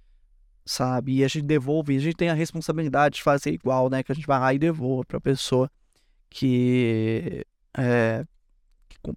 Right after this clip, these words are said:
pegou esse pedacinho, assim, pra, que tava guardando esse pedacinho, pra, e, e, e, e que tá com si, e, com ela, né? E pega de volta. Só isso, só pega de volta, foda-se, só pega de volta. O, o que acontece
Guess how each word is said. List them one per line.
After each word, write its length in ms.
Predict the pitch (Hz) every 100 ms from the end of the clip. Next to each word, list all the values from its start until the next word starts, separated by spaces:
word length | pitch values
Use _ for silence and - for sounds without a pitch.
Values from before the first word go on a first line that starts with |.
| -
pegou 240 | 147 147
esse 120 | 139
pedacinho, 640 | - 131 131 - - 131 131
assim, 320 | - 131 131
pra, 200 | 139 127 - _ _ -
que 120 | -
tava 280 | - 143 143
guardando 440 | 131 135 131 139
esse 60 | -
pedacinho, 600 | 131 135 - 131 135 139 _ _ _ _
pra, 180 | - 143 -
e, 600 | 135 123 127 120 127 123 -
e, 80 | 131
e, 480 | - - 123 123
e 60 | 120
que 80 | -
tá 140 | 131
com 100 | -
si, 480 | 131 - 135 - 127
e, 80 | 139
com 220 | - 135
ela, 300 | 135 180 175
né? 160 | 135 143
E 160 | 156 151
pega 240 | 165 202
de 60 | 190
volta. 360 | 170 127 - -
Só 120 | 240
isso, 140 | -
só 80 | 262
pega 180 | 453 440
de 60 |
volta, 240 | 170 127 -
foda-se, 340 | 254 208 -
só 120 | -
pega 180 | 330 359
de 60 | -
volta. 280 | 127 - - _ _ _ _ _
O, 520 | 208 226 233 226 214 -
o 60 | 202
que 100 | 294
acontece 640 | - 190 - 185 226 -